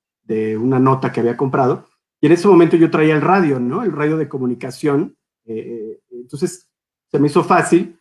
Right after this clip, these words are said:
y le avisé a mi jefe y le dije, este, "Oye, este, ya llegué, ya traigo los medicamentos,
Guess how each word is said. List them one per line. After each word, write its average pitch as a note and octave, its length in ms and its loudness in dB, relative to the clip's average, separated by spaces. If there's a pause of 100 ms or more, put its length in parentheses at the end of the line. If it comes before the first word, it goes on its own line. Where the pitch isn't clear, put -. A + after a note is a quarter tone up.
(160)
y B2 180 -4
le A#2 100 -2
avisé C3+ 720 0 (120)
a A#2 100 -12
mi A2+ 120 -4
jefe C#3 360 -2
y D3+ 60 -4
le A#2 100 -6
dije, B2 460 -6 (320)
este, A#2 1000 -2 (360)
"Oye, D#3+ 440 0
este, B2 260 -8
ya D#3 120 0
llegué, F3+ 500 0
ya C#3+ 160 -6
traigo D#3+ 260 -2
los D3 180 -2
medicamentos, E3 760 -4